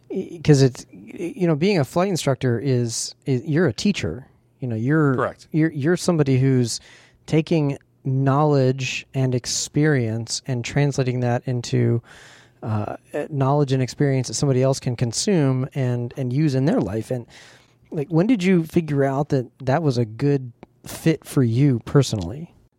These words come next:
Speaker 2: Um, well, that's a good question. Uh, I don't know. I just, I, I think, I think I found out it was a good fit for me when I just saw other people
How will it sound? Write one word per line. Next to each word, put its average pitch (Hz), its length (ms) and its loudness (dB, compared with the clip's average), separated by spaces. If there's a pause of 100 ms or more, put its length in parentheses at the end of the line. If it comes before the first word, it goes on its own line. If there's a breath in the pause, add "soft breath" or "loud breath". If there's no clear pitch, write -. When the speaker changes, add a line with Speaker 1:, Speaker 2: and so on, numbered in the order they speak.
Speaker 2:
Um, 151 640 2 (640 loud breath)
well, 110 140 0
that's 101 140 -2
a 107 60 -2
good 101 160 -4
question. 98 400 -4 (880 soft breath)
Uh, 73 380 -4 (400)
I 127 100 0
don't 147 100 0
know. 131 300 0 (400 soft breath)
I 156 80 2
just, 151 220 0 (100)
I, 151 180 0
I 170 120 0
think, 220 320 -4 (640 loud breath)
I 147 80 2
think 175 160 2
I 139 100 0
found 151 280 0
out 151 60 4
it 143 40 4
was 131 120 2
a - 40 -8
good 143 140 2
fit 147 160 0
for 135 120 -2
me 131 180 4
when 113 600 0 (280)
I 127 80 0
just 127 260 -2 (580)
saw 131 540 2
other 120 300 2
people 110 840 0